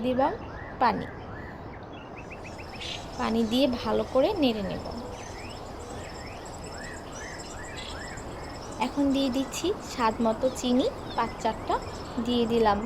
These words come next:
কাঁচা লঙ্কা। এখন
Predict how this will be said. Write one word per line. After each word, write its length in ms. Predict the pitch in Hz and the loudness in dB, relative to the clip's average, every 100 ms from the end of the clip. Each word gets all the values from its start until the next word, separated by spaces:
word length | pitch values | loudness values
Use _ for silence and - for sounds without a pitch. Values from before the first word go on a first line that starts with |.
| - - - - | -4 -6 -6 0
কাঁচা 240 | 220 220 190 185 | 2 4 2 2
লঙ্কা। 300 | - - - - - - - - - - - - - - - - - - - - - - - - - - - - - - - - - - - - - 220 | 0 -4 -6 -6 -8 -8 -8 -8 -8 -6 -6 -6 -8 -6 -8 -8 -8 -10 -10 -10 -8 -8 -8 -8 -8 -8 -8 -10 -10 -10 -10 -10 -10 -10 -10 -8 -4 -4
এখন 220 | 226 269 | 0 4